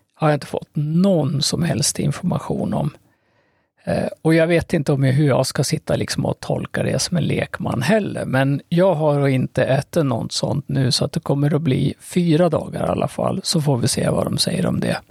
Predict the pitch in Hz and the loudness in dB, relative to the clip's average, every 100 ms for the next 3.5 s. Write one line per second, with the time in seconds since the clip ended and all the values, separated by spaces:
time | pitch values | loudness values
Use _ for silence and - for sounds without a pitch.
0 | _ _ _ - - - - - - - | _ _ _ -20 -20 -18 -18 -18 -20 -14
1 | - 170 220 - - 190 208 165 170 196 | -2 0 0 -2 -2 0 2 2 2 0
2 | - - - - - _ _ _ _ _ | 0 -2 -2 -4 -8 _ _ _ _ _
3 | _ _ - - - | _ _ -20 -12 -10